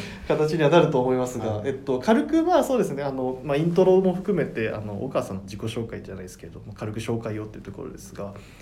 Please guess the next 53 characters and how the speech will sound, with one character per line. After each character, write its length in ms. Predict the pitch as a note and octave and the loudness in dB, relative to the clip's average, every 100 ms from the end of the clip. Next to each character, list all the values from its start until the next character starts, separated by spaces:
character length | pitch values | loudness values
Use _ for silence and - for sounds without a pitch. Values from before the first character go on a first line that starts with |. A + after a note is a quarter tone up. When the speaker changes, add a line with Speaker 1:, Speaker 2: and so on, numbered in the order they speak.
| - - - - - - | -18 -18 -18 -18 -12 -8
Speaker 1:
大 100 | B3+ | -4
川 180 | E3 | -2
さ 180 | - A#2 | -2 -4
ん、 280 | G#2 G2 G2 | -4 -4 -4
ま 100 | - | -4
あ、 20 | A#2 | -2
僕、 360 | C3 D#3+ D3+ E3+ | -2 -4 -2 0
ま 60 | |
あ、 40 | B2+ | 0
僕 160 | B2+ | 2
ら、 200 | B2+ G2 | 0 0
あ 60 | A2 | -4
の、 160 | G2 C#3 | -2 -2
大 60 | |
川 140 | A2 G2 | -2 -6
さ 100 | - | -10
ん 20 | |
っ 40 | - | -12
て 100 | - | -8
呼 80 | A2 | -6
ん 40 | A2 | -6
で 60 | |
ま 80 | A2 | -6
す 80 | A2 | -8
け 100 | G#2 | -10
ど、 80 | - | -10
よ 100 | G2 | -12
く。 260 | G2 - - - - | -12 -14 -14 -20 -14
あ 140 | - A2+ | -6 -6
の、 380 | G#2 G2+ G2 G2 | -4 -4 -4 -4
Speaker 2:
は 60 | |
い。 20 | G2 - - - - - | -8 -14 -20 -20 -14 -4
Speaker 1:
今 280 | G#3 D#3 G2+ | 0 0 0
は、 320 | A#2 A#2+ - - | 0 -2 -6 -10
え 140 | G2+ | -10
っ 120 | - | -12
と、 200 | - E2+ - | -14 -14 -10
何 220 | C#3 G3 | -2 0
を 60 | - G2 | 0 -4
さ 160 | - - | -10 -14
れ 100 | F#2 | -14
て 140 | - | -12
る 100 | - | -12
か 140 | - - | -14 -18
っ 20 | |
て 120 | - | -20
い 20 | - | -18
う 40 | |
と 60 | - | -16
こ 120 | - | -14
ろ 80 | - | -16
だ 60 | - | -18
け。 140 | - | -20